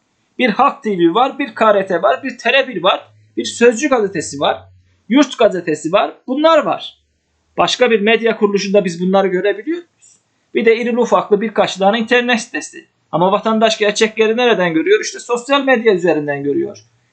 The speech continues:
Kendi televizyon kanalları, gazeteleri dahi izlenmiyor. Yani bütün bunları bir kenara bırakıp sokağın sesini, vatandaşın sesini dinlemeleri gerek. Yoksa kongreler ağzına kadar dolsun,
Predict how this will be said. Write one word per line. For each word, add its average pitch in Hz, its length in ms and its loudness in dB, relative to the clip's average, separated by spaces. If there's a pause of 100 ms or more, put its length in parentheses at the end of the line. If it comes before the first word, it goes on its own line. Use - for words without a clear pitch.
(100)
Kendi 196 280 -2
televizyon 196 500 0
kanalları, 196 420 2
gazeteleri 196 640 0
dahi 139 340 0
izlenmiyor. 175 760 -2 (460)
Yani 170 340 -2
bütün 208 340 -2
bunları 190 460 2 (320)
bir 226 180 -6
kenara 208 420 2
bırakıp 262 400 0 (380)
sokağın 220 580 0
sesini, 185 480 -4
vatandaşın 220 580 0
sesini 214 420 -4
dinlemeleri 202 600 2
gerek. 160 340 -4 (340)
Yoksa 226 320 -2
kongreler 214 500 2
ağzına 220 460 0
kadar 165 320 -2
dolsun, 254 480 -4